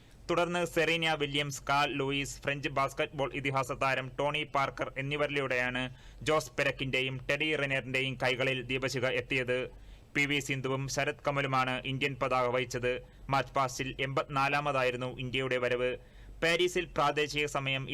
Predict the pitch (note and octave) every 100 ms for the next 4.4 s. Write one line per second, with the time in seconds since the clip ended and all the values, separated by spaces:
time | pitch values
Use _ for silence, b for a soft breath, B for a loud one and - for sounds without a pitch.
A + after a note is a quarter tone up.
0 | C#3 D3+ D3+ C#3 C3 D3 C3+ C3 C3 C3
1 | C3+ C3 A#2 D3 C#3 C#3 B2+ B2 B2+ B2
2 | B2 - C3+ C#3+ D3 C#3 C3 C#3+ B2 B2
3 | B2 B2+ B2 A#2+ B2 B2 B B B -
4 | C#3 C#3+ C#3 C3+